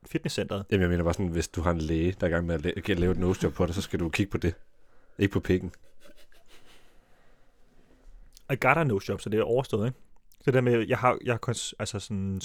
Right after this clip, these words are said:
Speaker 2: Ja, okay,
Speaker 1: specificeret mig
Speaker 2: ja.
Speaker 1: selv, jeg har prøvet at få en pænere
Speaker 2: Ja,
Speaker 1: næse,
Speaker 2: det er rigtigt nok.
Speaker 1: men du bliver stadig ved med at kigge
Speaker 2: Ja.
Speaker 1: på det der,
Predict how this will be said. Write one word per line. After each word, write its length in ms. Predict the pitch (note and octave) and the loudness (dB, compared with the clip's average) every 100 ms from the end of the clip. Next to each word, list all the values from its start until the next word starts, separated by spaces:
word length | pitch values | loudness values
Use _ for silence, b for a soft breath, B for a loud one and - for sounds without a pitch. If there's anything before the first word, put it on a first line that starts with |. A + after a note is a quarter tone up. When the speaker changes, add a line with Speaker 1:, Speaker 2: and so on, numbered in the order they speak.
| - | 4
Speaker 2:
Ja, 120 | G2 | 4
okay, 80 | F2+ | 6
Speaker 1:
specificeret 140 | F#2+ | 4
mig 0 | |
Speaker 2:
ja. 80 | F2+ | 4
Speaker 1:
selv, 120 | A#2+ | 4
jeg 60 | A#2+ | 2
har 40 | |
prøvet 220 | - C3+ | 2 0
at 60 | C3+ | 2
få 60 | C3+ | 0
en 60 | B2 | 0
pænere 300 | C3 C3 B2 | 0 0 4
Speaker 2:
Ja, 160 | A2+ | 4
Speaker 1:
næse, 180 | - C3 | 4 4
Speaker 2:
det 40 | G#2+ | 2
er 40 | |
rigtigt 180 | D#2+ D#2 | 2 -2
nok. 80 | - - | -8 -6
Speaker 1:
men 80 | A#2+ | -4
du 60 | |
bliver 120 | A2+ A#2+ | -2 0
stadig 200 | B2 A#2+ | 4 6
ved 80 | A#2+ | 4
med 80 | |
at 80 | G#2+ | 2
kigge 240 | - C3+ G2+ | -2 0 4
Speaker 2:
Ja. 60 | |
Speaker 1:
på 160 | A#2+ G#2 - _ - - - | 4 2 -2 _ -20 -8 -2
det 160 | G#2+ | -2
der, 120 | G2 | -2